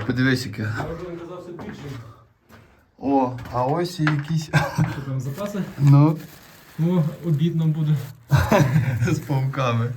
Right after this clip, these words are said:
Speaker 2: Ага.
Speaker 1: А, дивись, тут,
Speaker 2: Перчатки?
Speaker 1: тут, е, засоби, типу аптечка, бачиш?
Speaker 2: Ага.
Speaker 1: Е, серветки, бинт.
Speaker 2: Туалетна бумага.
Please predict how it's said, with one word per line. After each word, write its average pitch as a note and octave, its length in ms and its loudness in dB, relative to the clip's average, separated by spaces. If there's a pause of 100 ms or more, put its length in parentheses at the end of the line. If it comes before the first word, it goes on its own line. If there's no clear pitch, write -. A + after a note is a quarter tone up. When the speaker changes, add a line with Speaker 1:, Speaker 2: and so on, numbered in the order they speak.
(600)
Speaker 2:
Ага. F3+ 360 2
Speaker 1:
А, D#3 40 2
дивись, C#3+ 420 2
тут, - 20 -6
Speaker 2:
Перчатки? F#3 320 -4 (480)
Speaker 1:
тут, D#3 280 -2
е, D3 420 6
засоби, D3 600 4 (280)
типу D3 260 0
аптечка, C#3 840 0
бачиш? B2 520 -6 (140)
Speaker 2:
Ага. D3 240 -10 (840)
Speaker 1:
Е, A#2 600 -2
серветки, E3 1300 2
бинт. D#3+ 640 -2 (440)
Speaker 2:
Туалетна C3 320 -10
бумага. C#3+ 500 -6